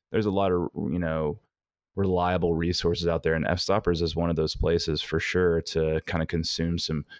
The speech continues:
solid information that's legit from good photographies or good ph-, photographers. Um, you know, I get, also consume a lot of inspiration online through other photographers, through my community, my Facebook community.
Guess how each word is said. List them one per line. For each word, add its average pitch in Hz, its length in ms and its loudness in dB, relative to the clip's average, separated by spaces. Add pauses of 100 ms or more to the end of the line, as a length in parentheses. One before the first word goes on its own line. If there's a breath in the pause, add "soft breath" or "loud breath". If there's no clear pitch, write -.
(180 loud breath)
solid 90 420 0
information 85 680 0
that's 78 340 -4 (440 soft breath)
legit 90 460 2
from - 240 -2
good 82 160 0
photographies 82 1000 -2
or 82 100 0
good 80 160 0
ph-, - 220 -12
photographers. 82 880 -2
Um, 78 400 -2 (760)
you 120 120 2
know, 104 180 4
I 101 100 4
get, 101 300 -2
also 107 260 2
consume 95 360 0
a 90 60 2
lot 90 140 0
of 87 80 2
inspiration 87 580 0
online 87 540 0
through 90 460 2
other 92 160 2
photographers, 92 800 0 (420 loud breath)
through 98 120 2
my 90 180 2
community, 101 580 0
my 85 120 0
Facebook 87 440 0
community. 135 440 0